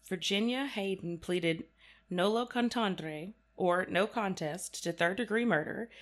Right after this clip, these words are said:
and tampering with public information, and she will serve six to twenty years in prison.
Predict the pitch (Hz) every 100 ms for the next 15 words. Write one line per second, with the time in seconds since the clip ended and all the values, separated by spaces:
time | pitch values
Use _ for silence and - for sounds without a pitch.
0 | - - - 170 160 185 190 202 208 208
1 | 208 175 165 185 185 165 196 240 220 -
2 | - - - _ - - - 180 202 202
3 | 185 - 196 190 190 180 - 233 240 -
4 | 208 - 196 196 180 185 175 180 170 160
5 | - -